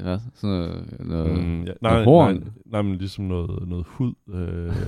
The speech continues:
Speaker 1: <laughs>
Speaker 2: stærkt.
Speaker 1: Sådan ligesom de der Twi'lek fra Star Wa-, eller Star Wars?
Speaker 2: Jamen, jeg kan lige finde et billede til dig. Jeg tror faktisk, det bliver måske... Øh,
Speaker 1: Ah,
Speaker 2: sådan der ser de ud.
Speaker 1: okay.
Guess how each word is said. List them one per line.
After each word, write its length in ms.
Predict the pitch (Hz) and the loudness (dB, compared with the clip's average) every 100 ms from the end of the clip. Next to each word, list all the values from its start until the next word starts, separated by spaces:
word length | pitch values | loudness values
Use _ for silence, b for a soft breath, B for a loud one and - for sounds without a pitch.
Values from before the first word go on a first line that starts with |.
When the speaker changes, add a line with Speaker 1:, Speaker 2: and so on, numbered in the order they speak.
| - | -6
Speaker 1:
<laughs> 260 | 95 - - - | -10 -12 -16 -10
Speaker 2:
stærkt. 300 | 110 120 - - 160 160 | -8 -6 -8 -10 -12 -10
Speaker 1:
Sådan 160 | - 101 | -4 -2
ligesom 220 | 98 101 | -2 -2
de 120 | 101 | 0
der 100 | 98 - | 0 -2
Twi'lek 640 | - - 64 - - _ _ | -2 -2 -2 -6 -16 _ _
fra 200 | - 80 - _ _ _ _ _ _ _ | -8 -8 -8 _ _ _ _ _ _ _
Star 240 | - 110 | -2 0
Wa-, 220 | 147 - | 0 -2
eller 200 | 101 98 | -4 -4
Star 220 | 104 - - | -6 -8 -4
Wars? 320 | 170 - _ _ _ _ 110 | -6 -8 _ _ _ _ -12
Speaker 2:
Jamen, 160 | 95 87 85 | -8 -8 -8
jeg 80 | 87 - | -10 -10
kan 100 | - | -10
lige 140 | - | -8
finde 180 | 92 - | -8 -8
et 60 | 92 | -8
billede 240 | 98 92 | -8 -10
til 140 | 87 87 | -10 -10
dig. 60 | 85 b b b _ | -10 b b b _
Jeg 80 | 98 | -8
tror 160 | - | -4
faktisk, 200 | 87 87 | -2 -2
det 100 | - | -4
bliver 180 | - 87 | -6 -6
måske... 360 | 82 85 - - 92 | -6 -8 -10 -10 -8
Øh, 240 | 85 80 90 85 82 _ _ _ _ _ _ _ _ _ _ - | -6 -6 -8 -12 -16 _ _ _ _ _ _ _ _ _ _ -6
Speaker 1:
Ah, 340 | 165 170 165 | -2 0 0
Speaker 2:
sådan 180 | 123 127 | 0 0
der 80 | 101 | 0
ser 140 | - | -2
de 80 | 85 82 | -6 -8
ud. 60 | - | -6
Speaker 1:
okay. 440 | - 160 156 135 | -2 0 4 4